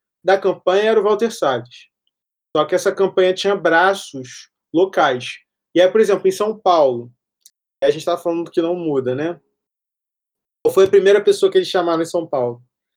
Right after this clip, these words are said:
Paulo Maluf. Parece piada, né? Os caras chamaram o Maluf.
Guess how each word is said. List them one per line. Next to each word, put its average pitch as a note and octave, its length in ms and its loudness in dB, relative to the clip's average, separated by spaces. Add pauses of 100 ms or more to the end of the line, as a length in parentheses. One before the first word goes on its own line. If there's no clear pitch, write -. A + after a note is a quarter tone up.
(120)
Paulo G3+ 440 2
Maluf. F3 580 2 (1500)
Parece F#3+ 360 2
piada, G3 440 2
né? E3+ 180 4
Os D#3+ 80 -4
caras F3 220 0
chamaram E3+ 240 2
o F3+ 40 0
Maluf. F3+ 460 2